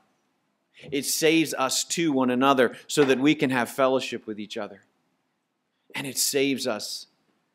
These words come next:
from the condemnation of a noisy conscience. Because we know that any sin that was nailed to that cross is gone. It's paid for. It's under the blood of Christ,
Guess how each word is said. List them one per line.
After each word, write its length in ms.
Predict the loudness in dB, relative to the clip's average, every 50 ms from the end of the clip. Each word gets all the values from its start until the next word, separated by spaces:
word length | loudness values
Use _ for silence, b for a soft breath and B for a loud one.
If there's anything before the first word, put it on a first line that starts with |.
| _ _ _ _ _
from 220 | -2 -2 0 0
the 80 | 0 0
condemnation 920 | 0 0 0 2 2 0 0 0 0 0 -2 -4 -6 -8 -10 -12 -12 -16 _ _ _ _ _ _ _ _ _ _ _ _ _ _ _ _ _ _ _ _ _ _ _ _ _ _ _
of 140 | -6 -4 -4
a 60 | -2
noisy 400 | -2 -2 -2 -2 -2 -2 -4 -8
conscience. 680 | -8 -10 -12 -12 -12 -14 -16 -16 -16 -16 -18 -18 -20 _ _ _ _ _ _ _ _ _ _ _ _ _ _ _ _ _ _ _ _ _ _ _ _ _ _ _ _ _
Because 240 | -8 -6 -6 -4 -2
we 180 | -2 0 0 2
know 480 | 4 4 4 4 4 2 2 -2 B B B B
that 220 | -8 -8 -8 -8 _ -4
any 200 | -2 -2 -2 -2
sin 360 | -4 -4 -2 -2 -2 0 -2
that 120 | -2 -4
was 140 | -6 -8 -6
nailed 300 | -4 -2 -2 -2 -2 -4
to 100 | -6 -6
that 180 | -6 -6 -6 -8
cross 600 | -10 -10 -10 -10 -10 -12 -14 -14 -14 -14 -16 -20 _ _ _ _ _ _ _ _ _ _
is 160 | -14 -14 -12
gone. 420 | -10 -8 -8 -8 -8 -10 -12 -14 -20 _ _ _ _ _ _ _ _ _ _ _ _ _ _ _ _ _ _ _ _ _ _ _ _
It's 160 | -14 -14 -14 -8
paid 300 | -4 -2 -2 -2 -2 -6
for. 340 | -8 -10 -10 -10 -12 -14 _ _ _ _ _ _ _ _ _ _ _ _ _ _ _ _ _ _ _ _ _ _ _ _ _ _ _ _ _ _ _ _
It's 180 | -10 -8 -8 -4 0
under 280 | 2 2 4 4 4
the 120 | 2 2 0
blood 280 | 2 2 2 4 2
of 100 | 2 -2
Christ, 520 | -6 -10 -10 -10 -10 -12 -14 -18 -18 -20